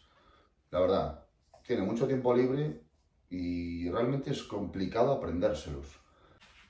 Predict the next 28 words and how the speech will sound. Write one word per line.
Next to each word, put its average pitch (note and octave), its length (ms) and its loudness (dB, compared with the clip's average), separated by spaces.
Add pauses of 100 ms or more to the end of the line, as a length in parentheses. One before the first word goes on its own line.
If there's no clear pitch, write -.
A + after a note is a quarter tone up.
(600)
Las - 160 -2
Vapestar. - 680 0 (1080)
Esto B2 220 2
no A#2 100 8
es G2+ 60 2
de G2 100 6
Adidas, A2+ 420 6
esto G2 200 -4
no F#2+ 120 0
es F2+ 60 -4
de E2+ 80 0
Nike, G2+ 600 -4 (120)
eh, D#2+ 320 -2
aunque D#2 200 -4
parezca E2+ 760 -4
una F2+ 400 -4
Air F2+ 160 -2
Force D#2 340 -8
One. F#2 380 -4
Esto A#2+ 260 -4
es A#2 100 0
de F#2+ 240 0
Abating F#2 460 -2
Ape, D2+ 220 -4 (760)
¿vale? - 400 -2 (280)
Eh, E2+ 1120 -4 (680)
Nigo, A#2 540 -2 (1300)
pues, D#2+ 1500 -2